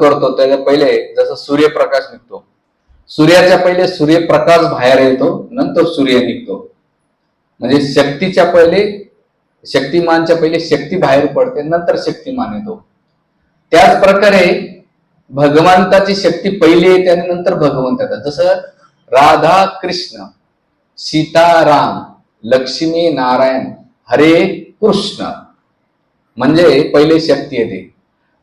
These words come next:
त्याच प्रकारे सगळ्या महिन्यामध्ये भगवंताची शक्ती ही जी कार्तिक महिना आहे, त्याच्यामध्ये येते. भगवंत गीतेमध्ये म्हणतात, "मासाना मार्गशीर्ष", जे डिसेंबर महिन्यामध्ये जे मास येते,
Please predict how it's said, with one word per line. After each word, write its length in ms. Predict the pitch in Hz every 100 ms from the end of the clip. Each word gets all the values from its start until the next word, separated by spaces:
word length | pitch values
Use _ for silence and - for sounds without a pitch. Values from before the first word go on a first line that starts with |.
| -
त्याच 380 | 160 - 202 190
प्रकारे 540 | 190 196 185 151 165
सगळ्या 480 | - 151 160 180 180
महिन्यामध्ये 1040 | 165 165 170 175 180 170 135 117 135 - - _ _ _ _ _ _ _
भगवंताची 920 | 110 123 135 151 165 175 180 175 185
शक्ती 340 | 175 165 - 160
ही 200 | 156 156
जी 80 | 165
कार्तिक 500 | 160 170 170 160 156
महिना 340 | 147 139 139
आहे, 120 | 135
त्याच्यामध्ये 480 | - 135 135 127 101
येते. 220 | - - _ _ _ _ -
भगवंत 360 | 123 147 170
गीतेमध्ये 600 | 175 151 143 180 180 170 165
म्हणतात, 480 | 135 127 151 151 123
"मासाना 640 | 151 185 - 220 220 220
मार्गशीर्ष", 680 | 196 175 170 165 156 - 123 - _ _ _ 123
जे 100 | 160
डिसेंबर 560 | 147 143 170 170 170
महिन्यामध्ये 760 | 165 160 160 160 135 113 120 - _ _ _ _ 127
जे 100 | 143
मास 360 | 135 143 147
येते, 200 | 151 147